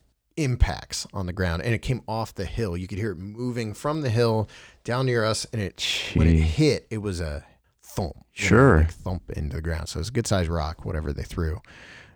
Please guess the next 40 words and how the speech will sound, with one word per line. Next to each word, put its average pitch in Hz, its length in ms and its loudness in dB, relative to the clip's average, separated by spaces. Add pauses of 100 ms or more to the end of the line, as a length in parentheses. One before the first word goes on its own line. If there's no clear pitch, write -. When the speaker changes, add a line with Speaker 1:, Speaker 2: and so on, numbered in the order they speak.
(160)
Speaker 1:
Um, 82 360 2 (480)
and 87 100 2
I 85 60 2
said, 87 180 0
"That's 85 180 2
a 90 40 4
rock 78 480 2
for 85 140 -6
sure." 80 260 0 (180)
<laughs> - 160 -4
Speaker 2:
Yeah. 175 680 8
<laughs> - 40 -12
Speaker 1:
I'll 151 140 10
say 233 180 10
one 226 160 10
of 240 120 10
the 170 120 12
other 180 160 10
weird 113 200 8
things 110 200 4
about 98 220 6
it. 98 160 6 (460)
Uh, 107 380 6
some 151 220 4
of 165 60 6
the 147 60 8
noises 120 360 6
were 98 200 0
in 95 120 2
the 85 100 2
trees. 80 480 -2 (420)
So, 110 320 2
and 127 120 4
if, - 360 0
you 127 100 4
know, 101 160 4
like, 92 140 2
that 92 120 0
could 107 180 0
be 104 260 2